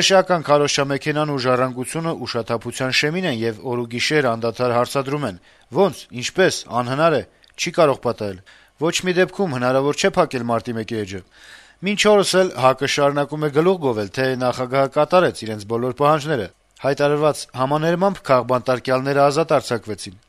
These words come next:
Նախագահի հանձնարարությամբ վերսկսվեց մարտի մեկի գործիքնությունը, ինչից հետո մեկնարկեց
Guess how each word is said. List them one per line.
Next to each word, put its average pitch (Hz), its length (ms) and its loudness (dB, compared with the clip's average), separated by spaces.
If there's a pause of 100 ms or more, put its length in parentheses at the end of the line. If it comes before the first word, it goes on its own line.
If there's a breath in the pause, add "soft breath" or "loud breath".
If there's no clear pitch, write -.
(120)
Նախագահի 175 400 0
հանձնարարությամբ 131 720 0
վերսկսվեց 120 560 -4
մարտի 113 320 -4
մեկի 117 300 -8
գործիքնությունը, 131 760 -6 (540 loud breath)
ինչից 202 240 -2
հետո 156 240 0
մեկնարկեց 123 520 -2